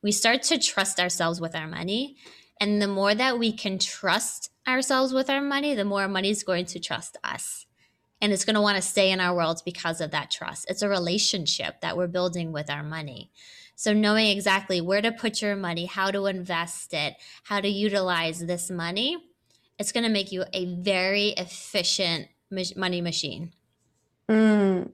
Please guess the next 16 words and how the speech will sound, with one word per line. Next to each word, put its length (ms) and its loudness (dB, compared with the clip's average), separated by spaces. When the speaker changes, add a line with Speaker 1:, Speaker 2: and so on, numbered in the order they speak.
Speaker 2:
I 100 4
love 260 4
that. 300 4
I 80 6
love 300 6
that 140 6
you 80 8
said 320 2
relationship 760 4
with 180 4
money. 360 4
It's 140 4
like, 300 4
that's 240 6
why 220 10
I, 180 2